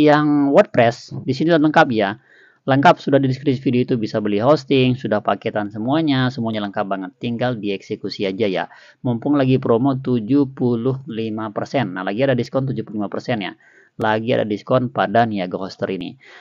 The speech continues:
Nah, kemudian setelah itu, teman-teman, nanti tinggal daftar aja. <clears throat> Kalau di Blogger tinggal daftar aja, ya. Tinggal daftar aja, nanti kan di menu penghasilan, nih. Nah, ini kan ada menu penghasilan. Ya, ada menu penghasilan, kemudian dari situ teman-teman pilih lanjut.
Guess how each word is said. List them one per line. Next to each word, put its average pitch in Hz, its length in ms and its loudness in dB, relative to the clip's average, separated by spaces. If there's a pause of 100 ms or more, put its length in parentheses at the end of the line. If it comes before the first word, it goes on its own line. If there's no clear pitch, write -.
(160)
Nah, 127 80 2
kemudian 160 320 0
setelah 160 240 4
itu, 170 80 4
teman-teman, 131 400 2
nanti 190 160 2
tinggal 180 160 6
daftar 151 320 6
aja. 147 320 2 (160)
<clears throat> 143 240 4
Kalau 151 160 6
di 143 80 6
Blogger 139 240 6
tinggal 135 240 2
daftar 120 320 2
aja, 135 160 2
ya. 95 160 -4 (400)
Tinggal 147 240 4
daftar 139 320 4
aja, 147 160 6
nanti 131 160 4
kan 160 160 0
di 151 80 6
menu 131 160 4
penghasilan, 117 480 0
nih. 151 240 0
Nah, 95 160 -6
ini 110 80 -6
kan 139 160 0
ada 120 80 0
menu 110 160 -6
penghasilan. 104 560 -6 (600)
Ya, 107 160 0
ada 113 80 2
menu 107 160 -4
penghasilan, 110 720 -2
kemudian 104 320 -2
dari 98 80 -4
situ 120 200 -14
teman-teman 98 320 -6
pilih 101 200 -4
lanjut. 98 480 -2